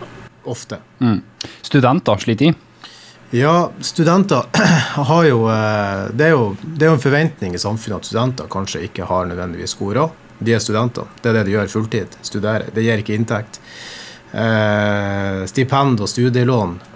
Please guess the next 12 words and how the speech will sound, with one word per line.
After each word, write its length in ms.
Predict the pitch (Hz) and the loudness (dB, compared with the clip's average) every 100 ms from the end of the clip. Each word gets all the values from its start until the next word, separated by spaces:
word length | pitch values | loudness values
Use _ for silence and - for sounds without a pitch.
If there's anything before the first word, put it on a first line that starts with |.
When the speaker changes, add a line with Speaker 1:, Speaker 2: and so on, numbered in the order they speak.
| - - - - - - | -20 -20 -20 -20 -10 -4
Speaker 1:
er 140 | 110 | -2
vel 100 | 101 - | -2 -4
kanskje 320 | 104 - 95 | -6 -4 -6
ikke, 260 | 95 101 92 92 - - - - | -6 -4 -4 -6 -14 -20 -16 -2
har 100 | 120 | -2
vel 60 | 113 | 0
kanskje 180 | 117 120 | -2 -2
ikke 120 | 110 | -2
steget 680 | - - - 117 113 120 107 | -4 -6 -4 0 2 2 0
i 80 | 95 | -2
samsvar 540 | 110 113 113 113 98 | -2 0 0 0 -2
med, 600 | 90 85 87 87 - - | -4 -6 -6 -8 -12 -12